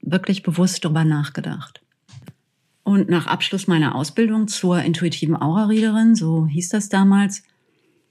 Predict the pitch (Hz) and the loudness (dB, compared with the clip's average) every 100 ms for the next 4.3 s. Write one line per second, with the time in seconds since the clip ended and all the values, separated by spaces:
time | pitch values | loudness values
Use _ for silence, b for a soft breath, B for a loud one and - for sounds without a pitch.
0 | _ _ - 196 190 190 - - - 285 | _ _ -2 0 2 2 0 -6 -4 -4
1 | - 214 208 202 202 190 165 - 165 202 | 0 -2 -2 -4 0 -2 -2 -6 -4 -4
2 | 196 - 180 175 - 175 175 175 165 160 | -2 0 0 0 -2 0 2 2 0 -2
3 | - 165 165 160 165 - 160 - 170 240 | -4 -4 -2 -2 -4 -4 -4 -4 0 2
4 | 277 285 | 4 2